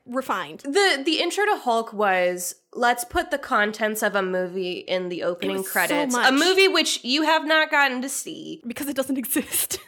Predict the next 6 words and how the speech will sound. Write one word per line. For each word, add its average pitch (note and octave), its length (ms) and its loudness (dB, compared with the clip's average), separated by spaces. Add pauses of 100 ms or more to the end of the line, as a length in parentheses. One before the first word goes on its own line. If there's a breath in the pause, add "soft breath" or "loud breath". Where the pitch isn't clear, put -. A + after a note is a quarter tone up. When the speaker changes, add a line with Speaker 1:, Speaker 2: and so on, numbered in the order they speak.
Speaker 2:
Because D#4 260 4
it A#3 100 2
doesn't A#3+ 320 2
exist. A#3 720 2 (220 loud breath)
And C4+ 160 2
theoretically, G4 800 4